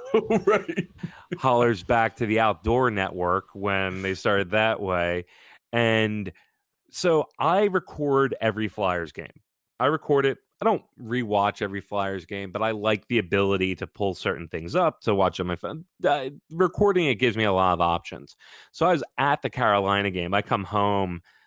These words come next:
Speaker 2: you know, jazzed after a win and just throw the game on the background. It's a
Speaker 1: <laughs>
Speaker 2: fucking car show. I'm like,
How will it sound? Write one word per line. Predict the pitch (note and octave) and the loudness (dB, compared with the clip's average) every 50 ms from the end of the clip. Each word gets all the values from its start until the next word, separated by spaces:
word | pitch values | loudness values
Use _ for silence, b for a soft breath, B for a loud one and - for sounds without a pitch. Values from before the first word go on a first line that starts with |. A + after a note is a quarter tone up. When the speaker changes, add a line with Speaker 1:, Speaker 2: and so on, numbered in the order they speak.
| b b | b b
Speaker 2:
you | - G2 F#2+ | -4 -2 -2
know, | F#2 | -2
jazzed | F2 - - G#2+ G#2+ G#2 G#2 G#2+ G#2+ G2 E2+ F#2+ | -2 -2 0 2 2 4 4 4 2 2 2 2
after | G#2 G2 F#2+ - - G#2 F#2+ F#2 | 2 2 2 0 0 0 0 2
a | F2+ F2 | 0 0
win | F2+ F#2+ G2 G2 G2 F#2+ F#2+ F#2+ | -2 -2 0 0 0 0 -2 -4
and | F#2 F2+ F2 E2 | -4 -6 -6 -8
just | F2 F#2+ - - - _ | -8 -8 -10 -10 -10 _
throw | - A2+ A2 G#2 | 0 0 0 2
the | G2 | 0
game | F2+ G2 G2+ G#2 G2+ G2+ | 0 0 0 0 0 -2
on | F#2+ F2+ | -2 -2
the | E2 | -2
background. | D2+ F#2 F2+ F#2 - - F2 E2 E2 - - | 0 2 2 2 0 0 -2 -4 -4 -4 -4
It's | F#2+ G2 - - - - | -2 -2 -2 -2 -2 0
a | A2 | 0
Speaker 1:
<laughs> | A2 | 0
Speaker 2:
fucking | G2+ - - G2+ - G2 F#2+ | 0 0 -2 -2 -2 -2 -4
car | - - G2+ F#2+ F#2 F#2 F#2 | -2 0 0 2 2 2 0
show. | - - - G#2 F2 D#2 D#2 E2+ | -2 -2 -2 -2 0 0 0 -2
I'm | G2 A2+ | -4 -6
like, | B2 B2 | -8 -12